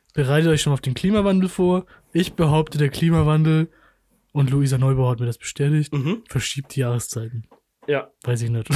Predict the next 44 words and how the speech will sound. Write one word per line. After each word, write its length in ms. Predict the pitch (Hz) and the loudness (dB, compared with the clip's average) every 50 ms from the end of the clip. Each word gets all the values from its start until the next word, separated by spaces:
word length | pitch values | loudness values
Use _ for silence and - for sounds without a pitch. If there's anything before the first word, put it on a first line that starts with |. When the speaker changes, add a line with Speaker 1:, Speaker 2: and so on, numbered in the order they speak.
| - - - | -2 -2 -2
Speaker 2:
Ja, 200 | 135 135 131 - - 135 - 127 | -2 -2 -2 -4 -10 -16 -10 -6
nee, 120 | 139 156 175 | -4 -4 -4
ist 40 | 170 - | -4 -4
Speaker 1:
Bestimmt. 120 | 156 147 | -4 -4
Speaker 2:
wirklich 140 | 123 117 - | -4 -4 -6
so. 140 | 120 120 113 - - | -8 -10 -10 -10 -8
Speaker 1:
Deswegen, 220 | 135 131 143 156 160 | -6 -2 0 2 2
Speaker 2:
Kommt 120 | 160 160 | 2 0
mir 60 | 139 | 0
auch 80 | 127 131 | -4 -6
so 80 | - 127 | -8 -10
vor. 240 | - 123 117 113 - - | -10 -10 -10 -12 -10 -8
Speaker 1:
ne? 200 | 170 240 - - - _ _ _ _ _ | -6 -6 -6 -6 -8 _ _ _ _ _
Also, 340 | - 143 139 135 127 120 113 - _ | -2 -2 0 0 0 -2 -4 -6 _
<laughs> 140 | _ _ - | _ _ -4
müssen 260 | 156 165 170 185 226 262 | 0 0 2 2 4 4
wir 60 | 185 | 2
jetzt 120 | 160 147 | 2 2
nicht 200 | 170 170 156 - - - - - - | 2 0 0 -2 -6 -16 -20 -14 -6
drüber 200 | - 170 165 151 | 0 2 2 2
sprechen, 240 | - - 170 165 165 | 2 4 4 4 4
ob 100 | 147 - | 2 0
das 240 | - 139 - - - - - _ _ _ _ _ - 156 - - - | -2 -4 -4 -6 -10 -16 -20 _ _ _ _ _ -18 -18 -18 -12 -4
wissenschaftlich 680 | - 160 185 196 220 208 - 196 185 180 - 196 180 - | 0 2 4 4 4 4 4 4 2 2 2 2 2 2
fundiert 320 | - 180 175 170 180 180 | 4 4 4 4 4 4
ist, 140 | 170 165 165 | 2 2 0
aber 180 | 160 139 143 147 | -2 -4 -4 -4
ist 160 | 139 120 - | -6 -8 -12
halt 100 | 113 107 | -14 -18
so. 120 | - 135 - - - - 170 | -18 -20 -20 -14 -8 -6 -4
Speaker 2:
Mhm. 260 | 151 135 131 151 214 | -2 0 0 0 0
Speaker 1:
Und 180 | - - 175 185 | 0 0 0 0
jedenfalls 320 | 202 208 226 208 - - | 0 2 0 0 0 0
möchte 220 | 190 196 196 - | 0 -2 -2 -2
ich 20 | 175 | -4
dir 120 | - 180 165 | -2 -2 -2
an 100 | 165 156 | 0 -2
der 120 | 180 196 | -2 -2
Stelle 380 | 196 - - 185 175 170 170 160 | -4 -4 -4 -4 -2 -2 -2 -4
was 180 | 165 156 - | -6 -8 -10
vorschlagen, 720 | - - - 170 170 180 185 - - 190 170 165 160 165 160 | -14 -10 -6 -4 -2 -2 -2 -2 -2 0 0 0 2 0 0
was 280 | 170 170 - - - - - - - - - - | 0 -2 -4 -8 -14 -20 -20 -20 -20 -20 -20 -18
ich 140 | - - - | -16 -8 -2
glaube, 480 | 175 165 160 175 185 190 185 190 214 | 0 2 2 2 2 2 0 -2 -4